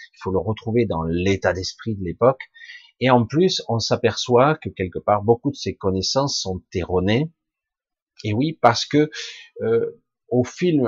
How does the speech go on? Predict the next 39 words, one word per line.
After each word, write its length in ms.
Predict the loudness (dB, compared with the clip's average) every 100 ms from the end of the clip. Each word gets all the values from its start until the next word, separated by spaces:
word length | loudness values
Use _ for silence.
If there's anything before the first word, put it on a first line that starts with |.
| -2 -10
au 60 |
fur 220 | -4 2 2
et 20 |
à 40 |
mesure 380 | 2 2 4 4
de 80 | 4
l'évolution, 800 | 2 2 2 -2 -4 2 2 4
et 200 | 0 0
surtout 280 | -6 -8 -4
des 220 | -4 -4
centaines 500 | -4 -6 -2 -2 0
d'années, 240 | 0 -2
surtout 360 | -6 -12 -8 -8
des 160 | -6
milliers 640 | -6 0 4 4 4 4 4
d'années, 420 | 4 2 -2 -4 _ -20 -20 -6
il 160 | 0 4
y 60 |
a 20 |
eu 120 | 4 6
des 160 | 4
modifications 920 | 4 4 4 -2 -4 -2 -2 0 -4
de 120 | -2
structure 680 | -4 -8 -14 -14 -6 -4 -2
des 180 | 0 -2
dimensions 880 | -2 -4 -2 -4 2 4 4 0 _ 2
et 260 | 2 2 -6 -20 -20 _ _
de 60 | -4
la 120 | -2
matrice. 540 | -4 -4 -4 -4 -10 -10
Elle 80 | -6
a 60 |
changé 380 | -4 -4 -6 -8
de 80 | -12
forme 480 | 0 2 2 0 -10 _
plusieurs 280 | -12 -10 -8
fois. 280 | -2 -2 -4 _ _ -20 -20 -2
Donc, 480 | 4 6 4 0
euh, 340 | 0 0 -2